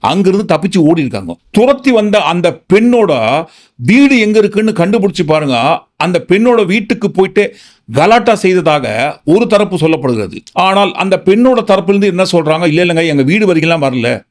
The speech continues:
எங்களை துரத்திட்டு தான் வந்தாங்கன்னு" சொல்லி இது சம்பந்தமாக நாங்க புகாரும் கொடுத்திருக்கோன்ட்டு அந்த பெண்கள் தரப்பிலிருந்து சொல்லப்படுகிறது. இதை அடுத்துதான் சென்னை ஈ சி ஆர் காணாத்தூர் பகுதியைச் சேர்ந்த அந்த பெண் காவல் நிலையத்தில் புகார் கொடுக்குறாங்க. அந்த பெண் கொடுத்த புகாரின் அடிப்படையில் காவல்துறை தரப்பிலிருந்து ஃபர்ஸ்ட்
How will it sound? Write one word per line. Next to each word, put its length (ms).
எங்களை 260
துரத்திட்டு 400
தான் 160
வந்தாங்கன்னு" 440
சொல்லி 360
இது 200
சம்பந்தமாக 580
நாங்க 320
புகாரும் 540
கொடுத்திருக்கோன்ட்டு 640
அந்த 280
பெண்கள் 360
தரப்பிலிருந்து 440
சொல்லப்படுகிறது. 580
இதை 280
அடுத்துதான் 560
சென்னை 400
ஈ 140
சி 160
ஆர் 160
காணாத்தூர் 480
பகுதியைச் 400
சேர்ந்த 220
அந்த 280
பெண் 240
காவல் 380
நிலையத்தில் 380
புகார் 280
கொடுக்குறாங்க. 360
அந்த 280
பெண் 260
கொடுத்த 340
புகாரின் 460
அடிப்படையில் 540
காவல்துறை 540
தரப்பிலிருந்து 520
ஃபர்ஸ்ட் 380